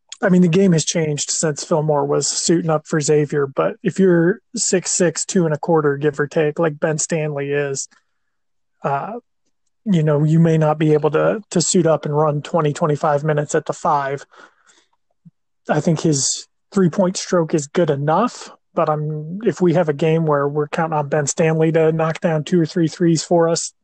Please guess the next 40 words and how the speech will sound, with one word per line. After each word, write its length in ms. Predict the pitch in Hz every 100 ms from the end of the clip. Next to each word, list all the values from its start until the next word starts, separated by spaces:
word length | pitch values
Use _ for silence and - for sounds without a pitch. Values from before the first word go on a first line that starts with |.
| _
that 120 | - 160
might 220 | 160 160
be 140 | 175
an 100 | 170
issue. 380 | 165 - 175 165 - _ - _ _ -
But 180 | 175
I 80 | 165
think 300 | 151 - 147
he 200 | - 165
will, 400 | 160 151 143 139
uh, 220 | 147 151 165 _ _ _ _ _ _ _ _ _ _ _ _ _ _ _ -
he'll 140 | 160
find 300 | 156 185 165
his 160 | 156 143
niche 520 | 147 160 156 - - _ _
in 400 | 170 143 135 139 - _ _ _ _ _ -
rebounding 520 | 175 160 160 151 143
on 140 | 139
both 300 | 139 151 147
ends, 440 | 160 143 143 139 -
getting 240 | 160 175
in 100 | 156
there 180 | 156 147
and 80 | 135
banging, 560 | 151 147 147 147 147 185
and 200 | 170 143
being 260 | 151 151 147
kind 260 | 160 143
of 180 | 139 139
a, 280 | 147 - 147 _ _ _ _
a 80 | 170
four 280 | - 170 160
or 60 | 139
five 400 | - 151 151 151
man 300 | 147 139 135
glue 280 | 151 151
guy, 420 | 143 147 135 131 131 _ _ _ _ _ -
the 120 | 151
way 280 | 156 147 147
that, 380 | 156 180 214